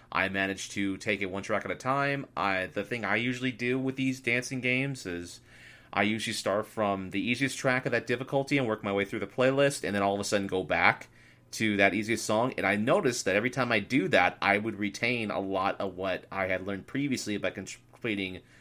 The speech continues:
later tracks in that track list. And I got to the extent where I literally had, like, two songs left.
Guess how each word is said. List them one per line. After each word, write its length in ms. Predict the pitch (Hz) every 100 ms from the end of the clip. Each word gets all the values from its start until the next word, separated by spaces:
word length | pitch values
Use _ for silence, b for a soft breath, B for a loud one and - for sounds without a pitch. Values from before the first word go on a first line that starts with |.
| B B
later 240 | 107 107 95
tracks 520 | - 143 139 110 -
in 60 | 95
that 220 | 87 -
track 360 | - 175 190
list. 360 | 101 90 87 - B B B B B
And 380 | - 101 98 92 -
I 140 | 104
got 180 | 110 110
to 80 | 127
the 80 | 104
extent 520 | 98 - 113 107 -
where 460 | 101 104 95 90 - - - - - - - -
I 80 | 117
literally 280 | 123 151 127
had, 80 | 123
like, 180 | 101
two 180 | - 143
songs 460 | 143 117 101 101 85
left. 400 | 82 76 -